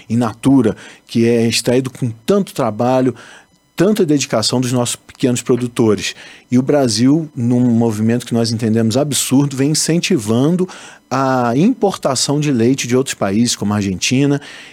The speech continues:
e isso vem diminuindo muito o preço pro produtor. E, lamentavelmente, o consumidor final não sente tanto essa queda, porque quando você vai no mercado, o preço do leite não tá tão barato assim. Ele tá caro, mas o produtor vem perdendo muito.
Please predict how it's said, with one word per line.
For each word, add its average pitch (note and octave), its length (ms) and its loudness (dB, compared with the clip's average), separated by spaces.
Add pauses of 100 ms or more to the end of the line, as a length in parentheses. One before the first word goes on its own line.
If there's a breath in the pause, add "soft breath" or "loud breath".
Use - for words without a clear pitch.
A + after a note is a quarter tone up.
(140 loud breath)
e C3+ 220 2
isso D#3 280 0
vem D#3 320 0 (200 loud breath)
diminuindo D#3 680 2
muito C#3+ 280 0
o C#3+ 40 -2
preço C#3+ 380 0
pro F#3 120 0
produtor. E3 600 0 (200 loud breath)
E, G3 80 -2
lamentavelmente, G3 960 2
o - 20 -10
consumidor F#3+ 540 2
final F3 280 0
não A3+ 140 2
sente C4+ 380 0
tanto E3 340 0
essa C#3 180 -2
queda, F#2+ 400 -2
porque - 200 -4
quando F#3+ 160 0
você G#3 120 0
vai F3 140 0
no F3 60 0
mercado, D#3+ 380 -2
o - 20 -14
preço G#3 260 0
do E3+ 60 0
leite F#3+ 240 2
não F4+ 140 2
tá C#4 180 -2
tão G3 180 0
barato C3+ 360 0
assim. F#2+ 280 -4 (240 loud breath)
Ele G2+ 80 -10
tá - 140 -4
caro, D#3+ 360 -2 (300 loud breath)
mas A#2+ 160 0
o B2 60 -6
produtor C3+ 420 2
vem C#3+ 140 0
perdendo C#3+ 440 2
muito. B2+ 440 0